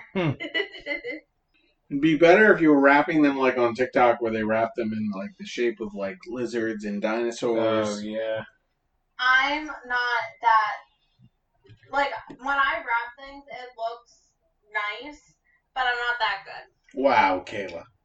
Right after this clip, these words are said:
Speaker 3: Wow.
Speaker 2: I'm sorry. But I do curly ribbon and bows.
Speaker 3: Are they six-inch ribbons?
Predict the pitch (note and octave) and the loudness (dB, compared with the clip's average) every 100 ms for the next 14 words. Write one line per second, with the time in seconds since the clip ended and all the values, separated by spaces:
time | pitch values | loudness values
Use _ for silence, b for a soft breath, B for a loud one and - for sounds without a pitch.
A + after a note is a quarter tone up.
0 | _ A2 G2+ G2 F2 - - - B3 - | _ -14 -10 -8 -8 -8 -12 -14 -18 -14
1 | B3+ A#3+ A3+ G3 F#3+ _ _ _ D4 D4 | -12 -10 -12 -16 -20 _ _ _ -2 2
2 | D4 F4 - E4 D4+ D#4 E4+ D4+ D4 D4 | 2 -2 -16 -6 -4 -4 -8 -10 -10 -8
3 | C#4+ C4 B3 C#4 C#4+ D4 D#4 - - - | -12 -8 -4 -2 -2 -6 -12 -16 -20 -20
4 | _ _ D4 _ _ _ _ G#4 G#4 _ | _ _ -20 _ _ _ _ -20 _ _
5 | _ _ _ _ b b b - D#3+ D3+ | _ _ _ _ b b b -2 6 8
6 | C3+ - F3+ F3 G3+ F#3+ - G3+ G3+ A#3 | 6 8 6 8 6 6 6 6 8 8
7 | - - | 4 -4